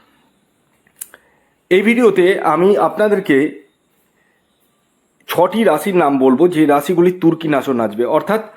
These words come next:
আপনাদের জীবনে বিভিন্ন সূত্র থেকে অর্থ আসবে, ভাগ্যের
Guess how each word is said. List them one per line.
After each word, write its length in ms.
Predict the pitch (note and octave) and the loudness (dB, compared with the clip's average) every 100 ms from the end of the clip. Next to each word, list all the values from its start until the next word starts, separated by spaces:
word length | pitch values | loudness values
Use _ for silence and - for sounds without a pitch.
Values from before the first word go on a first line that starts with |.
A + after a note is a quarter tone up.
| - - - _ _ | -20 -20 -20 _ _
আপনাদের 460 | D#3 F3+ A#3+ B3+ A3 | -2 -2 -2 -2 -2
জীবনে 320 | D#3 C#3 D#3+ C4 - _ _ _ _ _ _ _ _ - | -2 -2 0 -2 -8 _ _ _ _ _ _ _ _ -2
বিভিন্ন 380 | G3+ C#4 D#4 D#4 D#4 | 2 4 4 4 2
সূত্র 300 | G#3+ G#3 A3 | -2 0 0
থেকে 240 | G3+ C#3 C#3 - | 0 2 0 4
অর্থ 440 | E3 F3+ - - G3+ G3+ | 2 2 -6 -2 0 2
আসবে, 420 | C#3+ C#3 A#2+ D3+ D#3+ - - _ _ _ - | 0 -2 -2 0 0 -4 -18 _ _ _ -18
ভাগ্যের 440 | - B2+ B2+ C3 | -6 -6 -2 0